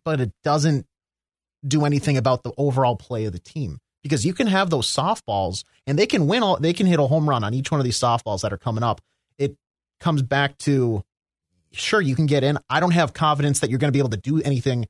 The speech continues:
in the first round against any of these other playoff teams, because you just don't have the defensive ability to <laughs> really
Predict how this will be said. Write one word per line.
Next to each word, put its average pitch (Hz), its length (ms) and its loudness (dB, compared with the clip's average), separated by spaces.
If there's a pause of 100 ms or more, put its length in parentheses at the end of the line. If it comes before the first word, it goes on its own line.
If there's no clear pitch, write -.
(160)
in 147 80 -2
the 139 80 0
first 127 320 -4
round 156 260 2
against 123 300 4
any 156 200 0
of 120 60 0
these 113 160 -2
other 165 180 2
playoff 101 420 -4
teams, 98 280 -8
because 107 520 -2 (720)
you 151 80 -4
just 135 140 -2
don't 151 140 2
have 135 260 2
the 113 80 -2
defensive 113 460 -4
ability 120 680 -2 (100)
to 110 160 -4 (100)
<laughs> - 100 -20
really 107 160 -2